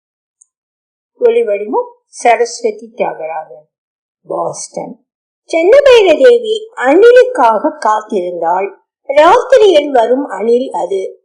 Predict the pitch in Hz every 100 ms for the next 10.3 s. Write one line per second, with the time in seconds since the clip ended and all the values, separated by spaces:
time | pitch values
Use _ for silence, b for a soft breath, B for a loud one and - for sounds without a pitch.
0 | _ _ - 339 370 480 523 427 320 277
1 | 247 240 269 - 233 233 226 208 214 240
2 | 254 254 277 - 185 190 233 190 - 165
3 | 156 160 175 - _ _ _ 247 254 247
4 | 240 254 339 349 359 403 415 277 226 220
5 | 247 240 254 330 330 294 262 - - -
6 | 269 302 427 277 220 233 240 - 175 190
7 | 190 196 - _ _ _ _ _ _ -
8 | 302 381 480 523 - 320 320 330 339 320
9 | 240 247 254 220 247 262 233 226 165 190
10 | 196 185